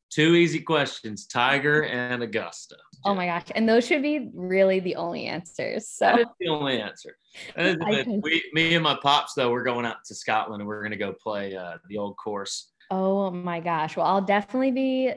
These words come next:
Speaker 2: checking out your Instagram for updates on that because I haven't gotten to go yet, but I've heard it's incredible.
Speaker 1: Incredible. <laughs>
Speaker 2: <laughs> Okay, next question. If you could have an endless supply of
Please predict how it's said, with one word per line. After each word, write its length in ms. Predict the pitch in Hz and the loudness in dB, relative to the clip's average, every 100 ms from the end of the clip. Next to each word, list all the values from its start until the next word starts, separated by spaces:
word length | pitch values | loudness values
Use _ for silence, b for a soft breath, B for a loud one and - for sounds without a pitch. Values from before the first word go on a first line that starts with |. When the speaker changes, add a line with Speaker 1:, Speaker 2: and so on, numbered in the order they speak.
| - | -6
Speaker 2:
checking 500 | - 185 - 196 190 | -4 -4 -4 -4 -2
out 120 | 175 | -2
your 140 | 180 - | 0 -2
Instagram 720 | 175 175 - 160 160 160 160 | -2 -6 -6 -2 0 -2 -2
for 140 | - | -2
updates 520 | - 165 - 160 160 | -2 -4 -4 -6 -4
on 200 | 156 156 | -8 -8
that 260 | 151 143 - | -6 -6 -6
because 300 | - 185 175 - | -6 -4 -4 -4
I 80 | 170 | -4
haven't 320 | 175 190 190 | -2 -2 -2
gotten 220 | 185 170 160 | -2 -4 -4
to 100 | 160 | -6
go 120 | 160 | -4
yet, 280 | 160 147 - - | -4 -4 -8 -8
but 60 | |
I've 220 | 160 165 165 | -8 -8 -4
heard 300 | 175 175 175 _ _ | -2 -2 -6 _ _
it's 100 | 160 | -12
incredible. 920 | 160 151 _ - 151 147 - 123 185 _ - | -10 -12 _ -8 -6 -6 -8 -8 -10 _ -8
Speaker 1:
Incredible. 260 | 95 90 _ _ - | -8 -10 _ _ -8
<laughs> 720 | - 208 196 185 156 - - - - | 0 2 2 2 -4 -6 -14 -6 2
Speaker 2:
<laughs> 600 | 320 247 240 - 254 - - _ _ - B B B B - | 2 2 0 0 -6 -6 -12 _ _ -20 B B B B 4
Okay, 340 | 233 254 214 | 6 6 4
next 380 | 196 202 233 - | 2 0 0 -4
question. 680 | - 196 190 151 120 139 - | -2 -2 -2 -6 -6 -8 -6
If 220 | 196 202 202 | 0 0 0
you 160 | 220 | -2
could 160 | 233 320 | 0 0
have 300 | 285 269 254 | 2 2 4
an 220 | 208 - - | 2 -2 -4
endless 460 | 175 190 196 202 - | -4 -2 -2 -2 -6
supply 640 | 208 - 175 165 165 165 170 | -6 -2 -2 0 -2 -2 -4
of 140 | 160 | -6